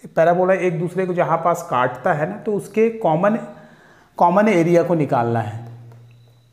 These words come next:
तो इससे पहले वाले वीडियो जिसका आई टैब में link आ रहा है, वहाँ मैं आपको बताया था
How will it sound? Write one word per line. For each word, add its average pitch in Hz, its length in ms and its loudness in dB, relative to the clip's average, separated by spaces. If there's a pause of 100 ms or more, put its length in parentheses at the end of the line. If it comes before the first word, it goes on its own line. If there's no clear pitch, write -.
(960)
तो 233 440 2 (280)
इससे 202 220 0
पहले 196 300 2
वाले 214 240 4
वीडियो 180 380 2 (380)
जिसका 185 260 0 (300)
आई 156 160 2
टैब 170 180 2
में 180 140 0
link 170 280 0
आ 151 160 6
रहा 147 200 2
है, 165 180 2 (540)
वहाँ 175 240 2
मैं 180 180 4
आपको 170 340 0
बताया 156 400 4
था 170 200 0